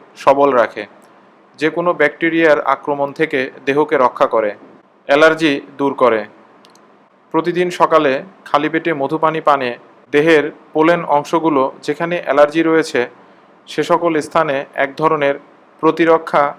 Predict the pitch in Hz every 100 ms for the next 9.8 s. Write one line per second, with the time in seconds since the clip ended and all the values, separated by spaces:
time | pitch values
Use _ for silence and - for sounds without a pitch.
0 | - 143 143 147 147 - 139 - 131 120
1 | 107 - - _ _ - 147 143 - 139
2 | 147 147 151 - 131 135 139 131 123 -
3 | 139 131 131 120 110 104 98 - _ _
4 | _ _ _ - 139 160 156 185 180 165
5 | 151 - 143 147 147 131 110 104 - _
6 | _ _ _ 131 143 160 175 151 151 -
7 | - 143 143 147 151 143 113 - 107 -
8 | _ _ _ _ _ - 151 151 147 147
9 | 139 135 135 147 147 151 147